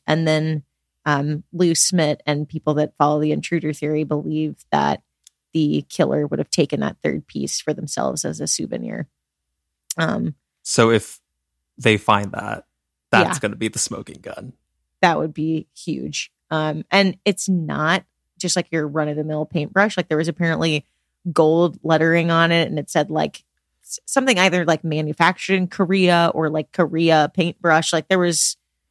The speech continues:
Speaker 2: Interesting.
Speaker 1: something on it. Um, so it wasn't just, like, a piece of wood. Like, it was, there was something special about it.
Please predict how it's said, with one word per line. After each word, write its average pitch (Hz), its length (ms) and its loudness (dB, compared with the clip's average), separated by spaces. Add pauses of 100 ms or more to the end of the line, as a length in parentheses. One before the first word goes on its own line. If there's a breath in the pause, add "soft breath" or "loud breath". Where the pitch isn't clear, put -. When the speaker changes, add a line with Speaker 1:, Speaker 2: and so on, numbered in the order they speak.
(400)
Speaker 2:
Interesting. 110 380 -2
Speaker 1:
something 170 280 0
on 139 200 -6
it. - 280 -8 (220)
Um, 156 380 -2
so - 140 -6
it - 20 -2
wasn't 175 240 -4
just, 185 160 2
like, 160 120 -2
a 165 40 -6
piece 160 260 -4
of 143 120 -2
wood. - 300 -2
Like, - 220 -2
it 135 140 -2
was, - 540 -2
there 156 100 -2
was 165 100 -2
something - 240 -8
special - 340 -6
about - 260 -4
it. - 140 -6